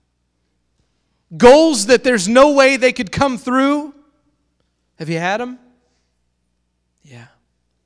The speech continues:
And in the midst of it all, we're called to this thing called discipleship. I've been talking about a whole bunch of worldly stuff.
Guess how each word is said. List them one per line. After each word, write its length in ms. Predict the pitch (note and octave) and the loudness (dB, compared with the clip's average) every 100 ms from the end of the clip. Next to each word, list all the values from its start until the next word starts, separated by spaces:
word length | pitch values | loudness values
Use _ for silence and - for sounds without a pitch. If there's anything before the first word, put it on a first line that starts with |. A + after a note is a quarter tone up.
| _ _ _ _ F3+ | _ _ _ _ -6
And 120 | G3 | -4
in 120 | G3+ | -4
the 60 | F#3+ | -4
midst 280 | G3+ - | -6 -6
of 80 | G3+ | -6
it 80 | F3+ | -2
all, 500 | F3+ G3 G3 - _ _ _ _ _ _ _ _ _ _ _ _ _ _ _ _ _ _ _ _ _ | 0 0 -4 -18 _ _ _ _ _ _ _ _ _ _ _ _ _ _ _ _ _ _ _ _ _
we're 120 | E3+ | -14
called 360 | D#3 G#3 G3 F3 | -6 0 0 -2
to 60 | E3+ | -6
this 220 | D#3 - | -8 -8
thing 580 | F#3+ F#3 F#3 F#3+ F#3 F3+ _ _ _ _ _ _ _ _ _ | -6 -6 -6 -10 -14 -18 _ _ _ _ _ _ _ _ _
called 260 | - E3 C3+ | -8 -8 -8
discipleship. 880 | C3 - D#3+ F3+ E3+ - F3 F3 _ _ _ _ _ _ _ _ _ _ _ _ _ _ _ _ _ _ _ _ _ _ | -10 -6 -6 -6 -14 -10 -10 -12 _ _ _ _ _ _ _ _ _ _ _ _ _ _ _ _ _ _ _ _ _ _
I've 140 | D#3+ E3 | -10 -8
been 140 | F3+ | -8
talking 340 | F3+ F3 F3 F3 | -2 -2 -2 -4
about 160 | E3 | -4
a 40 | D3+ | -4
whole 140 | F3 | -4
bunch 180 | E3+ D#3+ | -6 -8
of 80 | C#3+ | -6
worldly 380 | D3+ E3+ D3 | -4 -4 -6
stuff. 600 | C#3+ - D3 D3+ - - | -10 -10 -10 -10 -16 -20